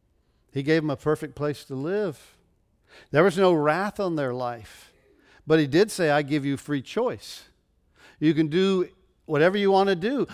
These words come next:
All I'm asking you is not to eat of that one tree, that one fruit. And the day you do, you'll be marred. The day you do, you'll, you'll die." They had God's image, and they disobeyed.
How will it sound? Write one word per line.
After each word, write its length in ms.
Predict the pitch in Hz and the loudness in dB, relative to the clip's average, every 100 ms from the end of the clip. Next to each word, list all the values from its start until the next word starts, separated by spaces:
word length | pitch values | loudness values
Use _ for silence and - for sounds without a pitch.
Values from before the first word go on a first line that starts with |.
| - | -4
All 200 | 143 170 | 2 4
I'm 220 | 196 240 | 4 2
asking 380 | 185 165 - 160 | 0 0 -4 -2
you 160 | 156 160 | 0 0
is 120 | 120 | 0
not 200 | 165 180 | -2 -2
to 60 | 160 | -2
eat 140 | 165 | -2
of 80 | 147 | -2
that 180 | 143 143 | -2 0
one 240 | 170 208 | -2 -2
tree, 400 | 156 196 202 180 | -4 -4 -2 -2
that 180 | 131 131 | -2 -2
one 200 | 143 175 | -2 -4
fruit. 520 | - 202 202 - - _ _ _ _ _ _ _ _ _ - | -2 2 2 0 -10 _ _ _ _ _ _ _ _ _ -16
And 100 | 110 | -12
the 60 | 107 | -8
day 200 | 117 127 | -6 -4
you 140 | 113 | -6
do, 240 | 101 151 | -6 -6
you'll 140 | 180 110 | -6 -6
be 120 | 104 | -8
marred. 480 | 104 151 175 143 104 - _ _ | -8 -6 -6 -8 -12 -20 _ _
The 80 | 117 | -12
day 160 | 110 113 | -8 -6
you 140 | 110 | -8
do, 200 | 104 151 | -6 -4
you'll, 320 | 175 135 110 _ _ _ _ _ - | -4 -4 -8 _ _ _ _ _ -14
you'll 160 | 107 | -12
die." 540 | 101 127 170 165 120 107 _ _ _ _ _ _ _ _ _ _ - | -6 -4 -2 -4 -6 -16 _ _ _ _ _ _ _ _ _ _ -8
They 120 | 123 | -4
had 180 | 131 107 | -4 -4
God's 300 | 113 113 143 | -6 -4 -4
image, 580 | 165 165 123 - - _ _ _ _ _ - | -2 -2 -4 -14 -20 _ _ _ _ _ -12
and 120 | 110 | -8
they 100 | 110 | -8
disobeyed. 720 | 110 - 104 127 170 165 123 | -8 -12 -10 -8 -6 -8 -12